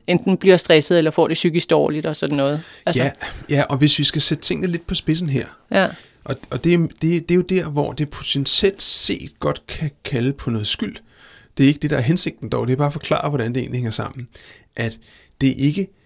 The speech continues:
Speaker 2: det, det er ikke det, vi bliver udsat for, vi bliver stresset af. Det er den måde, vi oplever det, vi bliver udsat for.
Speaker 1: Og den måde, vi håndterer det på?
Speaker 2: Ja.
Speaker 1: Okay.
Speaker 2: Og, og du kan godt se, så begynder pilen pludselig at pege tilbage på mig selv.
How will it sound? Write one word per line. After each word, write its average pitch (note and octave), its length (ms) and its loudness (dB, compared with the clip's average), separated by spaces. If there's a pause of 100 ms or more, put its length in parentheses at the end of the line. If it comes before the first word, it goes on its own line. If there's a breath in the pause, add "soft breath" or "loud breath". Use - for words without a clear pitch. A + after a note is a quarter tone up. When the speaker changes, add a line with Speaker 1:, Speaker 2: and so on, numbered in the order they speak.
(140)
Speaker 2:
det, D3 120 -2 (300)
det D#3 60 0
er D#3 40 4
ikke F3 200 -4 (180)
det, F3 360 -2
vi D3+ 120 -6
bliver C3+ 220 -2 (100)
udsat D#3+ 400 -2
for, B2 340 -4 (640)
vi B2 100 -4
bliver B2 160 -6
stresset B2+ 420 -2
af. - 220 -8 (500)
Det C3+ 80 4
er C3+ 40 2
den D3+ 180 0
måde, C#3+ 220 2
vi D#3 180 -4
oplever C3+ 420 -2
det, B2+ 260 -2
vi C#3 220 0
bliver G#2+ 200 -2 (160)
udsat - 340 -6
for. - 240 -14 (240)
Speaker 1:
Og F3 100 0
den F#3 140 2
måde, E3+ 120 4
vi E3+ 60 0
håndterer E3 360 0
det A#3+ 120 -2
på? - 280 -4 (100)
Speaker 2:
Ja. C3+ 140 2 (300)
Speaker 1:
Okay. F3 300 -8
Speaker 2:
Og, C#3 120 -2 (160)
og B2+ 100 -6
du C#3+ 80 2
kan C3+ 60 2
godt F3 100 4
se, - 280 -2 (260)
så - 140 -4
begynder D#3 200 -2
pilen F#3 320 -4
pludselig D#3 300 -6
at D3 80 -4
pege A2 420 -6
tilbage B2 520 -4
på B2+ 80 -4
mig A#2 140 -2
selv. G3 220 -2